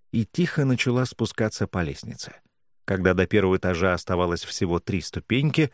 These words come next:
она начала различать слова. "Вы уверены?" спросил отец. "Мы предупреждали вас ещё тогда. Вы не поверили. Произошедшее вас не убедило? Вот вам ещё случаи".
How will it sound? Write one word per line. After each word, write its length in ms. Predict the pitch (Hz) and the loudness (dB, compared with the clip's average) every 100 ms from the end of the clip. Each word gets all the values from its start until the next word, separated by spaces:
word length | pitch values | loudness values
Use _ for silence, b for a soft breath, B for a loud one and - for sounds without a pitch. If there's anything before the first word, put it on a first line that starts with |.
| b b | b b
она 240 | - 87 | -4 0
начала 360 | 147 147 101 123 | 0 2 2 2
различать 500 | 135 95 87 101 92 | 0 -2 -2 -2 -2
слова. 440 | - 95 73 - _ _ _ _ _ _ - | -2 -2 -2 -8 _ _ _ _ _ _ -4
"Вы 220 | 90 101 | 4 6
уверены?" 520 | 107 117 170 123 73 _ | 6 4 2 0 -4 _
спросил 440 | - - 90 - 82 | -14 -4 -4 0 -2
отец. 380 | 78 80 - - _ _ _ _ _ - | -2 -8 -12 -20 _ _ _ _ _ 0
"Мы 260 | 92 104 | 4 6
предупреждали 680 | 101 98 98 92 80 107 110 | 4 2 2 0 2 2 2
вас 240 | 85 87 - | 0 -2 -4
ещё 220 | - 98 | -4 -2
тогда. 520 | - 87 101 113 78 _ - | -2 -2 -2 -4 -8 _ -4
Вы 180 | 80 | -2
не 80 | 82 | 0
поверили. 640 | 82 87 110 123 69 - _ | 0 0 0 -2 -4 -10 _
Произошедшее 680 | - 92 110 - 160 - 135 | 0 2 2 0 -2 -2 0
вас 220 | 135 127 | 0 0
не 80 | 123 | -2
убедило? 520 | 123 123 139 156 78 _ _ _ _ _ | 0 0 0 -2 -6 _ _ _ _ _
Вот 220 | - 90 | -2 0
вам 140 | 180 175 | 2 2
ещё 320 | 180 - 92 | 2 0 -2
случаи". 560 | - 80 73 - 71 | -2 -6 -4 -4 -4